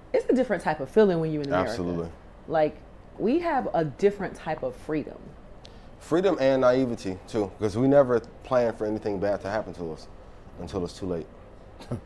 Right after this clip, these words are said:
Speaker 2: So
Speaker 1: Mm.
Speaker 2: that's why I'm saying if the world falls apart <clears throat> and the stock side, same with real estate, if the world is gonna fall apart, what area should they invest in in real estate? That's number one.
Speaker 1: Yeah.
Speaker 2: Number two,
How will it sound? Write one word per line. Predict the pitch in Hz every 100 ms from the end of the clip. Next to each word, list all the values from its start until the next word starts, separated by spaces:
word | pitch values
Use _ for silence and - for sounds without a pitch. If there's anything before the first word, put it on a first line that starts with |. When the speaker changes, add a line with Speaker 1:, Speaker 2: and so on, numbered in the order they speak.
| - - -
Speaker 2:
So | - 110
Speaker 1:
Mm. |
Speaker 2:
that's | 120 127
why | 135
I'm | 117
saying | 110 120 98
if | 101 -
the | 104
world | 104 143 147
falls | 139 127
apart | 113 127 120 120
<clears throat> |
and | - - 117 110
the |
stock | 104 139 135
side, | - 120
same | - 165
with | 165
real | 151
estate, | 135 117 92 - - - - -
if | 107
the | 107
world | 131 180
is | 160
gonna | 123 127
fall | 117 117
apart, | 113 120 101 -
what | 107 135 117
area | 117 113 101
should | - 98
they | 101
invest | 101 95 98 98
in | 90
in | 87
real | 87
estate? | 82 80 73 - - - 92 - - - - - - - - - - - - -
That's | 95 98
number | 123 113
one. | 117 92 85
Speaker 1:
Yeah. | 120
Speaker 2:
Number | 95 117
two, | 113 98